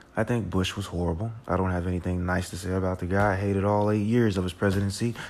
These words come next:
and I'm more than glad it's over. Yet, that's a whole episode, and I don't care to waste my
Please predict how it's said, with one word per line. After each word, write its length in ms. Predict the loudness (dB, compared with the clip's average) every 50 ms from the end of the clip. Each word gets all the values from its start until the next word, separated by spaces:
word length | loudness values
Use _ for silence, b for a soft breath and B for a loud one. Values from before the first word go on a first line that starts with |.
| B B
and 80 | -2
I'm 160 | 0 2 2 4
more 220 | 6 8 8 8
than 160 | 8 6 4
glad 280 | 4 6 6 6 6 4
it's 160 | 2 0 0
over. 280 | 0 0 0 -2 -4 -8 B B B B B B
Yet, 240 | 0 2 2 2 2 B B B B B
that's 220 | 0 0 2 2
a 80 | 2 0
whole 400 | 0 2 4 4 6 6 6 6
episode, 560 | 4 4 2 0 -2 0 0 2 2 0 -2 -4
and 140 | -2 0 0
I 80 | 2
don't 160 | 2 0 0 -2
care 200 | -2 0 0 0
to 80 | 2
waste 320 | 2 2 2 0 0 -2 -2
my 360 | 2 4 4 4 4 2